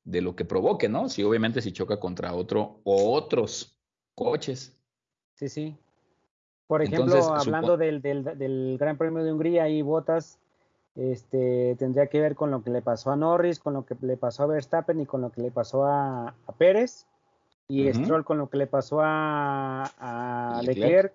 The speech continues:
Speaker 2: y a, mm, Richardo, ¿no?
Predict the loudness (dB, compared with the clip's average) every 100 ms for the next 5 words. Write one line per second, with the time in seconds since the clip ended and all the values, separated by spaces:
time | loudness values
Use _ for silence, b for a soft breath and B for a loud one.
0 | -8 -2 0 0 0 0 0 -2 -2 -6
1 | -6 -8 -10 -14 _ _ _ _ -8 -4
2 | 0 0 0 -2 -8